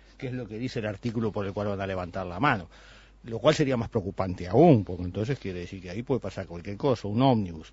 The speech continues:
No, yo no estoy diciendo que eso ocurra realmente, pero digo, me, me preocupa. Y yo creo que hay de todo. Hay alguna gente que no tiene formación jurídica, que vota según lo que le indica el que es especialista en el tema. Toda esa gente fue, como dice Margarita, engañada, puede ser.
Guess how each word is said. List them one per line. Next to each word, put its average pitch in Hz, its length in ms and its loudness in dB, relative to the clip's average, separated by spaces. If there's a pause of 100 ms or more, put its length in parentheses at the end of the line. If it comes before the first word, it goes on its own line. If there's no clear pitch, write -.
No, 123 280 -2
yo 95 140 -10
no 139 100 -4
estoy 104 180 -12
diciendo 101 360 -12
que 110 100 -10
eso 110 160 -8
ocurra 107 520 2
realmente, 113 640 2 (320)
pero 160 200 4
digo, 170 260 2
me, 87 120 -18 (380)
me 131 100 -2
preocupa. 117 320 -2
Y 135 100 -4
yo 165 140 2
creo 240 160 2
que 262 100 4
hay 254 80 8
de 202 120 10
todo. 151 320 10
Hay 135 120 6
alguna 202 280 4
gente 202 280 0
que 120 80 -2
no 113 120 -2
tiene 135 200 -2
formación 123 360 -2
jurídica, 147 600 2
que 110 160 -4
vota 127 300 0
según 113 300 -4
lo 117 100 0
que 107 100 -4
le 107 80 -4
indica 117 400 -2
el 104 80 -4
que 98 160 -6
es - 120 -10
especialista 107 560 -6
en 139 60 0
el 135 120 0
tema. 135 180 0 (400)
Toda 220 140 6
esa 156 160 2
gente 196 260 0
fue, 160 240 2 (120)
como 104 240 -8
dice 113 200 -8
Margarita, 127 480 2
engañada, 110 640 0 (160)
puede 95 200 -8
ser. 151 260 2